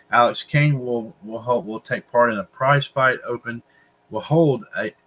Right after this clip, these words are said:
a prize fight open at tonight's event. The official details are as follows.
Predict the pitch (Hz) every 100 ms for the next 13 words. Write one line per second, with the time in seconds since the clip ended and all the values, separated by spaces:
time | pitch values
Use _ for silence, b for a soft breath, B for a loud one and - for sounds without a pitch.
0 | _ 95 101 - 113 104 - 113 101 95
1 | - 101 104 87 92 104 101 98 92 90
2 | 120 113 _ b b b _ _ _ 147
3 | - 104 101 - 107 98 95 127 127 _
4 | _ - 127 123 117 107 107 104 92 90
5 | 104 - 107 92 76 -